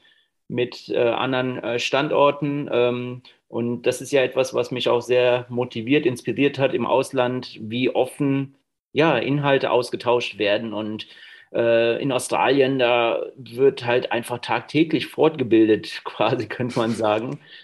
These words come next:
Ähm, da weiß einerseits jeder fast so ein bisschen, wie jemand anders arbeitet,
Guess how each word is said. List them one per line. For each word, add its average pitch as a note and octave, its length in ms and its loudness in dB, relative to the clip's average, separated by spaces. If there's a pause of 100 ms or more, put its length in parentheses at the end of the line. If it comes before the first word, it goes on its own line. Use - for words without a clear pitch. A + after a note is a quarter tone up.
(160)
Ähm, A#2 540 2 (200)
da A#2+ 200 2
weiß C#3 560 0 (420)
einerseits C#3+ 680 2
jeder D3+ 400 4
fast D3 520 -6
so C3+ 120 -4
ein A#2+ 80 -4
bisschen, C3 600 -2
wie C3+ 200 -2
jemand B2+ 260 0
anders B2+ 260 0
arbeitet, G3 680 2